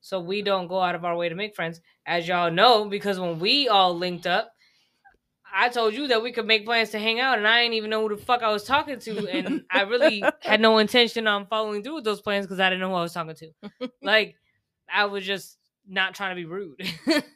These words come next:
Speaker 2: Yeah.
Speaker 1: You know what I'm saying? Like, so it's like I, I have not been on a journey of finding friends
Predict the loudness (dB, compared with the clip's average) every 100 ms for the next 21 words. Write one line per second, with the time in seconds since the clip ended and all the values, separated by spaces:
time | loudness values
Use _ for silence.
0 | _ _ -8 -6 -6 0 2 2 2 0
1 | 0 -4 -4 -6 -6 _ _ -12 -6 -2
2 | -2 -4 _ -20 _ -6 -4 -2 -4 -8
3 | -10 -12 -12 -12 -12 -14 -14 -12 -12 -12
4 | -14 -12 -10 -10 -16 -16 -16 -16 -20